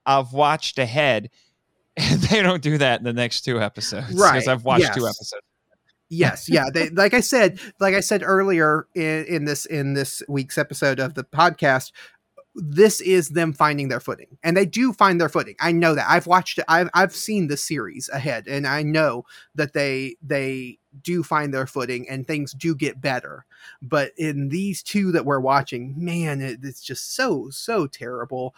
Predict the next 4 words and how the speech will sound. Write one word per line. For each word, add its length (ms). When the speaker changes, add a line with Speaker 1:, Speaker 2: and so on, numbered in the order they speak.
Speaker 2:
The, 300
I 120
think 400
that 600